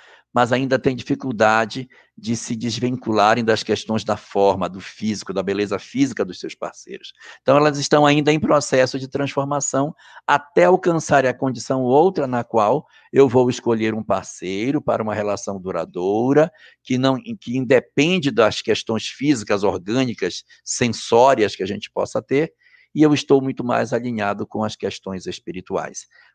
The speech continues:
Quando a gente alcançar esse, essa condição de almas conscientes, nós estamos, nesse momento, alinhados com a definição da obra Missionários da Luz, quando define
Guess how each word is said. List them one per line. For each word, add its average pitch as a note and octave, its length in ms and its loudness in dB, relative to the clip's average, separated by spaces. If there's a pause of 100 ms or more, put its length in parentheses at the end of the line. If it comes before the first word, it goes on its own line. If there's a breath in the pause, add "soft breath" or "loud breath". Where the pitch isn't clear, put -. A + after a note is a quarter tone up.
Quando B2 220 0
a B2+ 40 6
gente E3+ 240 -2
alcançar D3+ 560 -2
esse, G#2 380 -4
essa G#2+ 220 -2
condição A2 540 -6
de F2+ 120 -6
almas F#2+ 340 -2
conscientes, A2+ 720 -6 (420 soft breath)
nós C3 360 4
estamos, A2 460 -2
nesse C#3+ 420 2
momento, B2+ 480 -2 (480 soft breath)
alinhados C#3 720 2
com D3+ 120 0
a C#3+ 40 4
definição B2+ 840 -2
da B2 160 2
obra G#2+ 300 2
Missionários A2 580 -4
da B2+ 120 0
Luz, A2+ 280 -4
quando C3 260 -4
define B2 580 -4